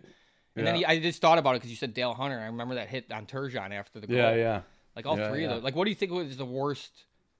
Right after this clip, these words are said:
Speaker 1: suspension? I
Speaker 2: Oh.
Speaker 1: mean, you know what I mean? That wa-, obviously deserved, but, like, was just kind of fucking, like, gee, you know,
Speaker 2: I
Speaker 1: crazy.
Speaker 2: think club. The, well,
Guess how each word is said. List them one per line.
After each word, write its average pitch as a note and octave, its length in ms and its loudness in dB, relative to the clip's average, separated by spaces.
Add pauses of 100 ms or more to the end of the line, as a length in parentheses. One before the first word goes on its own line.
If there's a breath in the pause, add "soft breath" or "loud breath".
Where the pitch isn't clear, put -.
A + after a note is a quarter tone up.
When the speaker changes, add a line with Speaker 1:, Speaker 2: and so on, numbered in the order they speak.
(160)
Speaker 1:
suspension? B2+ 840 -8
I C3+ 40 2
Speaker 2:
Oh. D#3+ 40 0
Speaker 1:
mean, F#3 200 -4
you A3 80 -2
know G#3 100 4
what E3+ 60 4
I D#3+ 40 0
mean? D#3+ 120 -2
That D3 180 2
wa-, D#3+ 140 6
obviously E3 340 4
deserved, B2+ 680 -2 (240)
but, C#3 160 -4
like, B2 440 -6 (460)
was C3+ 180 -6
just C3+ 200 -10
kind C#3+ 160 -2
of C3 80 -6
fucking, C3 380 -14
like, A#2+ 140 -12 (160)
gee, C3 380 -14 (120)
you B2 80 -18
know, B2 80 4
Speaker 2:
I E3+ 80 6
Speaker 1:
crazy. G#3+ 140 2
Speaker 2:
think B3 140 0
club. E3+ 440 4
The, C#3+ 140 -2 (100)
well, C#3+ 300 -6